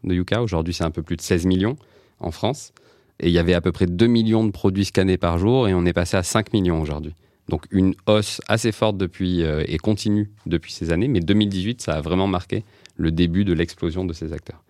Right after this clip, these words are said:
Donc c'est pour ça qu'on a été sollicité. Euh, avant tout pour comprendre les enjeux, euh, de cette quête du mieux manger qui commençait à... enfin, qui, qui était déjà présente depuis plusieurs années, mais qui commençait vraiment à devenir un phénomène de société.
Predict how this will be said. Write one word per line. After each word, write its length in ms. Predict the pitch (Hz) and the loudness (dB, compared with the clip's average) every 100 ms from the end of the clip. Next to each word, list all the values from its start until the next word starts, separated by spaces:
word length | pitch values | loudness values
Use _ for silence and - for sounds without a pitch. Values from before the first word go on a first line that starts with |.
| _ _ | _ _
Donc 140 | 82 78 | -4 0
c'est 100 | 92 | 0
pour 100 | 113 | 2
ça 120 | 147 | 0
qu'on 160 | 143 107 | 2 2
a 40 | |
été 160 | 101 98 | 0 -2
sollicité. 600 | - 92 - - 107 - _ _ _ _ - | -2 -4 -6 -4 -4 -4 _ _ _ _ -6
Euh, 240 | 82 85 78 | 0 0 0
avant 240 | 104 113 110 | 2 2 2
tout 140 | 139 | -2
pour 240 | 123 - | -4 -6
comprendre 480 | - 139 - 135 131 | 0 -2 0 0 2
les 320 | 120 110 101 | 2 2 2
enjeux, 420 | 110 110 101 107 139 _ _ _ _ _ - | 2 0 0 -2 -2 _ _ _ _ _ -2
euh, 220 | 90 87 | 0 2
de 160 | 85 92 | 2 0
cette 280 | 90 101 - | 2 0 2
quête 220 | 123 120 | 0 2
du 120 | 104 | 0
mieux 160 | 104 104 | 2 2
manger 360 | 101 98 107 | 2 2 0
qui 140 | 123 98 | -2 -4
commençait 640 | - 92 92 - 104 107 | -2 -2 -2 -2 -2 0
à... 440 | 85 78 76 73 82 _ _ | 0 -2 -4 -8 -10 _ _
enfin, 160 | 67 | -14
qui, 180 | 71 - - | -14 -16 -8
qui 80 | 87 | -6
était 160 | 87 | -4
déjà 280 | 85 92 98 | 0 0 0
présente 480 | - 107 98 104 95 | -2 -2 0 0 -2
depuis 220 | 87 87 | -4 -6
plusieurs 340 | 90 90 87 | -4 -2 -2
années, 180 | 92 101 | 0 0
mais 100 | 117 | -2
qui 140 | - 87 | -4 -2
commençait 400 | 98 90 87 98 | 0 0 0 -2
vraiment 420 | 87 87 92 101 | -2 0 -2 -4
à 120 | 85 | -6
devenir 540 | 85 85 85 87 98 - _ _ | -4 -2 0 0 0 -4 _ _
un 120 | - | -10
phénomène 420 | 92 95 90 92 87 | -4 0 0 0 -2
de 80 | |
société. 460 | 82 92 90 82 92 | -4 -6 -8 -8 -10